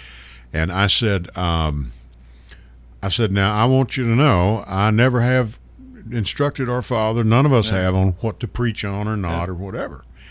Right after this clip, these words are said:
Speaker 1: That's, that's his business. He's, that's his job, okay? But I must say, I did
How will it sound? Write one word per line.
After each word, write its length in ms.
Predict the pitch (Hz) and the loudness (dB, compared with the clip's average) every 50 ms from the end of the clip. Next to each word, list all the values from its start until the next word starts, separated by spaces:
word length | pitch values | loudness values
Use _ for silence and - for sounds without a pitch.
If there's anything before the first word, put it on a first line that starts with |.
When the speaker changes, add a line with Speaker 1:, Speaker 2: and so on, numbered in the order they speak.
| - - - | -20 -16 -6
Speaker 1:
That's, 440 | - 98 98 - - - - - - - - - - - | -4 -4 -4 -4 -6 -10 -10 -12 -14 -20 -20 -20 -14 -8
that's 180 | 85 95 - | -8 -6 0
his 160 | - 131 143 135 | 2 2 2 4
business. 400 | 120 135 135 135 135 120 101 98 | 4 4 4 2 0 -4 -6 -6
He's, 500 | 107 107 104 98 104 123 120 117 117 98 | -8 -8 -8 -8 -8 -8 -10 -10 -10 -10
that's 200 | 107 117 - - | -10 -10 -8 -8
his 160 | 135 135 123 | -8 -8 -4
job, 320 | 110 120 104 80 62 - - - - - - | -4 -2 -2 -2 -4 -8 -16 -20 -20 -20 -14
okay? 380 | - 95 98 - 123 117 120 - - - - - - - - - - - - - - - - | -12 -12 -10 -10 -10 -10 -10 -12 -16 -20 -20 -20 -20 -20 -20 -20 -20 -20 -20 -20 -20 -14 -6
But 140 | - 107 101 | -2 2 4
I 60 | 104 | 4
must 240 | - 180 180 - - | 4 4 4 2 2
say, 260 | - 151 139 139 135 | 2 4 4 4 4
I 160 | 98 98 92 | 2 2 2
did 500 | 87 87 90 120 135 143 147 147 139 131 | 2 2 2 4 4 4 4 2 0 -2